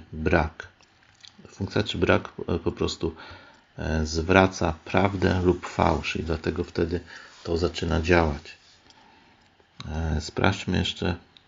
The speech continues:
jakieś imię, nazwisko, wpiszmy, e,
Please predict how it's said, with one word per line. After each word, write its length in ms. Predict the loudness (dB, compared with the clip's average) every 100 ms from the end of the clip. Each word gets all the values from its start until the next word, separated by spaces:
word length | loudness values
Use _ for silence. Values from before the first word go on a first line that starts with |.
| _ -10
jakieś 400 | -8 -6 -4 -2
imię, 240 | 0 0
nazwisko, 520 | 0 0 -2 -2 -6
wpiszmy, 600 | -8 -4 -2 -2 -4 -6 -6 -20 -20 -20 _ _ _ _ _ -6
e, 680 | -2 0 0 0 0 -2